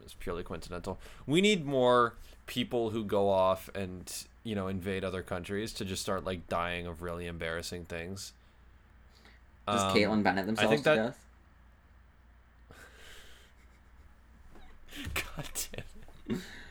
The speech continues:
Speaker 2: Man, we're going off this episode. This one's a banger. All right, I think,
Speaker 1: Oh,
Speaker 2: uh,
Speaker 1: yeah.
Speaker 2: I,
Speaker 1: Ayo.
Speaker 2: I think that's, uh, about what I've got for material, and we've hit forty minutes. So if you got anything else you wanna say,
Speaker 1: Yeah.
Speaker 2: say it.
Speaker 1: I, I don't really have much to add. I mean,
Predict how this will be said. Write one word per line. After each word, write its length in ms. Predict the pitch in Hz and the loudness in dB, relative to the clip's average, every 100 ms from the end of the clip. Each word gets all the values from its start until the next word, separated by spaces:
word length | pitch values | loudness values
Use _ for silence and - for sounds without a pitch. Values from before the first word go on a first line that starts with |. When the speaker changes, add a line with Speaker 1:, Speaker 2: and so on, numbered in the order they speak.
| - - - | -18 -20 -2
Speaker 2:
Man, 280 | 147 190 165 | 8 10 10
we're 100 | 170 | 10
going 260 | 233 226 151 | 10 10 12
off 220 | 139 170 | 10 10
this 180 | 131 - | 6 4
episode. 380 | 101 - 113 101 | 2 2 0 0
This 120 | - | 0
one's 140 | 170 | 2
a 60 | 123 | 2
banger. 560 | 98 104 113 113 101 - - - - - - | 4 2 4 2 -2 -8 -14 -20 -20 -6 6
All 80 | 131 | 8
right, 200 | 104 - - | 8 4 6
I 120 | 143 | 8
think, 220 | 160 214 202 | 10 10 10
Speaker 1:
Oh, 40 | 196 | 12
Speaker 2:
uh, 500 | 147 110 98 82 - | 12 12 10 4 0
Speaker 1:
yeah. 160 | 135 180 - - - | -2 -2 -6 -20 -6
Speaker 2:
I, 40 | 82 | 2
Speaker 1:
Ayo. 420 | 123 120 95 92 | 4 6 4 6
Speaker 2:
I 80 | 147 | 6
think 140 | 190 | 6
that's, 220 | 156 101 | 4 4
uh, 280 | 117 104 90 - | 4 6 6 4
about 420 | 98 101 95 - - | 2 4 4 4 -4
what 160 | 95 95 | -2 2
I've 180 | 87 78 | 4 2
got 300 | 65 67 64 - - - | -2 -4 -6 -12 -20 -18
for 120 | - 92 | -10 -8
material, 520 | 90 - 78 76 - - | -6 -6 -4 -6 -8 -6
and 100 | 110 | 2
we've 140 | 110 | 2
hit 160 | 120 - | 2 0
forty 220 | - 98 | 0 -2
minutes. 340 | 85 80 80 - | -2 -4 -4 -2
So 180 | 98 | -2
if 100 | 98 | -2
you 80 | 120 | 0
got 120 | 113 | 2
anything 280 | 98 92 92 | 2 2 -2
else 160 | 78 92 | -4 -4
you 60 | 92 | -4
wanna 140 | 85 | -2
say, 80 | 165 | 2
Speaker 1:
Yeah. 300 | 156 143 139 | 4 6 4
Speaker 2:
say 100 | 76 | 2
it. 160 | 76 - - - - - | -2 -8 -18 -20 -10 4
Speaker 1:
I, 160 | 147 170 | 6 8
I 120 | 165 | 10
don't 200 | 180 185 | 10 8
really 240 | 160 139 127 | 6 8 10
have 200 | 120 104 | 8 6
much 300 | 98 95 - | 2 2 0
to 120 | - | 2
add. 300 | 98 98 95 | 4 4 4
I 160 | 95 | 2
mean, 340 | 101 101 101 | 2 2 0